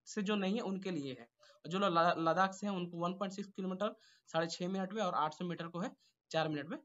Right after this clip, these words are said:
करना पड़ेगा, ठीक है। तो आपके लिए तो मैक्सिमम लोगों के लिए यही चीज़ फॉलो करना है, इसमें कोई चेंजेस नहीं किए गए, जैसे कि पहले थे वैसे ही अभी भी है, ठीक है। चलिए, और यहाँ पे देख सकते हैं फिजिकल, अ,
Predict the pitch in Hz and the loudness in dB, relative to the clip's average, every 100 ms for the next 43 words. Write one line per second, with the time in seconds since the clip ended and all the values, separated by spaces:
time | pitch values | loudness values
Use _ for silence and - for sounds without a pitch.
0 | - 143 131 131 110 - _ _ _ - | -8 -6 -6 -6 -10 -12 _ _ _ -10
1 | 214 370 _ _ _ _ _ _ - - | -8 -8 _ _ _ _ _ _ -6 4
2 | 156 156 185 175 175 196 170 151 - 175 | 4 4 -2 -2 -4 -4 -2 -2 -2 -2
3 | 170 180 151 143 151 156 247 - _ _ | -2 -2 -2 -2 -2 -4 -8 -10 _ _
4 | 139 139 127 123 113 - _ _ _ _ | -6 -4 -6 -10 -12 -16 _ _ _ _
5 | _ _ 160 175 208 208 208 180 175 185 | _ _ -4 -2 0 0 0 0 0 0
6 | 170 175 165 180 156 151 170 190 135 139 | 0 -2 -2 -2 -4 -6 -8 -8 -4 -4
7 | 269 _ _ _ _ - 196 139 139 160 | -4 _ _ _ _ -4 -2 -2 -2 -4
8 | 254 - 135 151 220 - 123 113 _ _ | -4 -4 -6 -4 -6 -8 -14 -16 _ _
9 | _ _ _ - 214 - - _ _ _ | _ _ _ -8 -6 -6 -10 _ _ _
10 | _ _ _ _ _ _ _ _ - - | _ _ _ _ _ _ _ _ -12 -6
11 | 160 156 - 147 156 160 165 175 175 175 | -6 -6 -6 -2 0 0 0 -2 -2 -2
12 | 175 180 175 175 196 190 | -6 -8 -6 -6 -2 -2